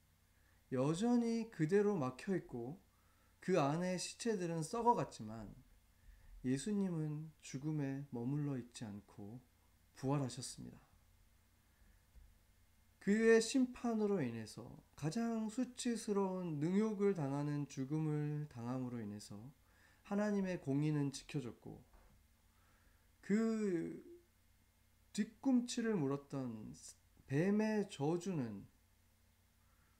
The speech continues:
부활과 함께 사탄의 머리통처럼 뭉개진 것입니다.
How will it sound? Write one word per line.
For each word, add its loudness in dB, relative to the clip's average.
부활과 2
함께 -6
사탄의 -6
머리통처럼 -6
뭉개진 -2
것입니다. -12